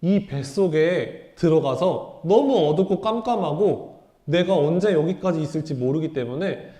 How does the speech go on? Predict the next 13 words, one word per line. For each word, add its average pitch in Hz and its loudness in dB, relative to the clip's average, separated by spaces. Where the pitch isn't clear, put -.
요나는 139 -4
두려운 196 4
마음으로 131 -2
하나님한테 165 -4
기도했어요. 151 -2
그리고 220 0
또 262 -2
동시에 175 -4
하나님을 196 -2
원망하면서 185 -2
기도하기도 131 -4
했어요. 107 -10
"하나님, 254 -2